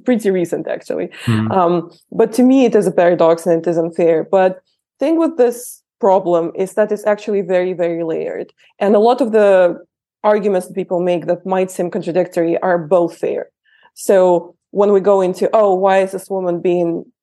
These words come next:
Speaker 1: punished for creating this premium content," quote unquote, right? And people say, "Oh,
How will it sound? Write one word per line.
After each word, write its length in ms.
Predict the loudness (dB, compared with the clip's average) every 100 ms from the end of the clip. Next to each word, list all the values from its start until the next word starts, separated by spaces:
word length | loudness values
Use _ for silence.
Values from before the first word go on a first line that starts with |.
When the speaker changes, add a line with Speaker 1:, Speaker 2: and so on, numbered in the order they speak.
| -2
Speaker 1:
punished 380 | 0 0 -4 -4
for 240 | 0 0
creating 500 | 0 0 0 0 -2
this 500 | 2 0 -2 -10 -20 _ -2
premium 460 | 2 4 2 2
content," 460 | 0 0 0 -2 -2
quote 220 | -4 -4
unquote, 400 | -6 -4 -4 0
right? 260 | 2 2 0 -12 -20 -18 -4
And 120 | -2
people 220 | -2 -2 0
say, 240 | 2 2 2
"Oh, 440 | 4 2 0 -8